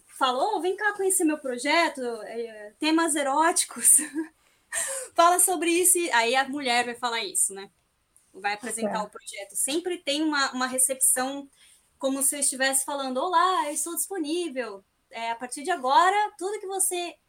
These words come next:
Speaker 1: ouvir vai ser sobre o seu pau." <laughs> Aí a gente acaba entrando num lugar que me, a minha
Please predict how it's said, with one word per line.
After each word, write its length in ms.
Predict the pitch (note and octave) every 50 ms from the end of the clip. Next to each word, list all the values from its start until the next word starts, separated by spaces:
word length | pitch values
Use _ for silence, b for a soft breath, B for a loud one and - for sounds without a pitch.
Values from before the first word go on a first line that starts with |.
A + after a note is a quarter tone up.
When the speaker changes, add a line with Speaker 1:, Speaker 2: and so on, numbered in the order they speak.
| _ _ _
Speaker 1:
ouvir 360 | C4 D4 D4 A#3+ C4 D#4+ F#4
vai 100 | F4+ F#4+
ser 140 | - F#4 F4
sobre 380 | - - E4 F#4+ F#4+ F#4 F#4
o 60 | E4+
seu 240 | - - D#4 F#4 A#4 A4+
pau." 520 | - D4 D#4+ F4+ F#4 F#4 D#4+ C#4+ C4+ C#4 - -
<laughs> 840 | G#4+ A#4 A#4+ B4+ A4 G#4 - G#4+ F4+ F#4 F4+ E4+ D#4+ C#4 A#3+ - B B B B B B B B B B
Aí 140 | - C4 B3+
a 40 | C4
gente 200 | C4+ D#4+ D#4+ -
acaba 320 | G#3+ A3 - D#4+ D#4+ D#4+ D#4+
entrando 480 | D#4+ D#4+ D#4 C#4 D4+ D4+ D#4 D#4 D#4
num 140 | D4+ D#4 D#4 D#4
lugar 420 | D#4 C4 B3 B3+ B3+ C4 C#4 C#4 C#4
que 100 | - -
me, 280 | C#4 C#4 C#4+ C#4 - _ _ _ _ _ _ _ _ _ _
a 120 | - B3 C#4
minha 240 | C#4 C4+ D#4 G#4